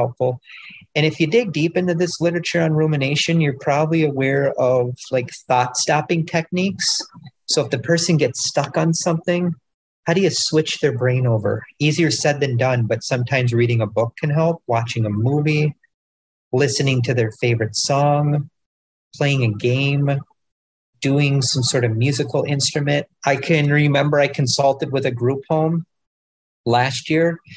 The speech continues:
The client had F A S D and had some profound behavioral problems. Uh, what we found helpful for this person, obviously they got it cleared with their medical doctor. This person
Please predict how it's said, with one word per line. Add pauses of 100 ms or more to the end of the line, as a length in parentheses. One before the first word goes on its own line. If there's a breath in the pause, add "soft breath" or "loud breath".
(280 loud breath)
The
client
had
F
A
S
D
and
had
some
profound
behavioral
problems. (960 loud breath)
Uh,
what
we
found (240)
helpful
for
this
person, (400 loud breath)
obviously
they
got
it
cleared
with
their (100)
medical
doctor.
This
person